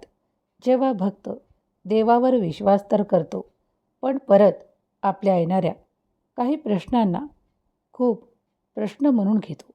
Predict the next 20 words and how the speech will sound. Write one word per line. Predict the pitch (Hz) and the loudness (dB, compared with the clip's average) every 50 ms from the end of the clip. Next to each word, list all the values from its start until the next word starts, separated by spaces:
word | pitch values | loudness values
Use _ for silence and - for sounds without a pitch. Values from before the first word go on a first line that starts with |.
| _ _ _ _ _ _ _ _ _ _ _ - | _ _ _ _ _ _ _ _ _ _ _ -4
पण | 233 233 226 190 180 202 - _ _ _ - | -2 0 0 0 0 -4 -10 _ _ _ -6
ते | 214 196 | -6 -6
प्रश्न | 202 - 170 151 - 233 | -4 -6 -10 -8 -4 -2
नसून | 233 233 214 202 - - 220 - 247 - _ _ _ _ _ _ _ _ _ - | 0 0 0 0 -2 -6 -10 -10 -10 -14 _ _ _ _ _ _ _ _ _ -4
तुमच्यासाठी | 269 254 254 - 311 269 254 220 170 - 202 185 - _ _ _ _ _ - | -2 -2 0 0 -2 -2 0 -2 -4 -4 -4 -8 -10 _ _ _ _ _ -12
ती | 233 - - | -10 -8 -6
उकल | 185 180 - - 233 226 | -6 -6 -2 0 2 2
आहे, | 190 156 139 165 220 240 _ _ _ _ _ _ _ _ _ _ _ | 2 0 -2 -8 -14 -14 _ _ _ _ _ _ _ _ _ _ _
जी | - 220 214 | -6 -4 -4
देव | 160 180 180 180 170 170 - _ _ _ _ _ _ _ _ - | -2 -2 -2 -2 -4 -6 -10 _ _ _ _ _ _ _ _ -8
तुमच्यासमोर | 311 302 285 277 320 294 285 277 226 220 226 226 | -4 -2 -2 0 0 -2 -2 0 0 0 2 2
मांडत | 208 202 175 156 156 165 180 - 185 | 2 2 2 0 0 -2 -2 -2 -2
आहे. | - 135 147 - _ _ _ _ _ _ _ _ _ _ _ _ _ _ _ _ _ _ _ _ _ _ _ _ _ - - | -4 -4 -6 -10 _ _ _ _ _ _ _ _ _ _ _ _ _ _ _ _ _ _ _ _ _ _ _ _ _ -6 -2
आजच्या | 196 196 190 - - - 185 165 | -2 -2 -2 -2 2 2 4 4
दिवसाची | 160 160 160 - - 185 180 - - 185 | 4 0 -4 -2 -2 -4 -4 -2 -2 -4
सुरुवात | - - - 156 165 170 185 160 156 - - _ _ _ _ _ _ _ _ _ _ - | -4 -2 -2 -2 2 2 2 2 0 -4 -12 _ _ _ _ _ _ _ _ _ _ -4
तुम्ही | - 294 269 277 226 190 196 - _ _ _ _ _ _ _ - | -2 2 4 4 4 2 -2 -6 _ _ _ _ _ _ _ 0
देवाच्या | 190 214 208 196 208 202 202 - 226 208 | 2 4 6 6 6 4 6 6 4 6
नामस्मरणाने | 190 180 170 165 180 180 - - 180 175 180 180 185 180 170 | 6 4 2 2 0 -2 0 0 0 2 4 4 4 4 4
करा. | 160 - 156 - | 2 0 -2 -4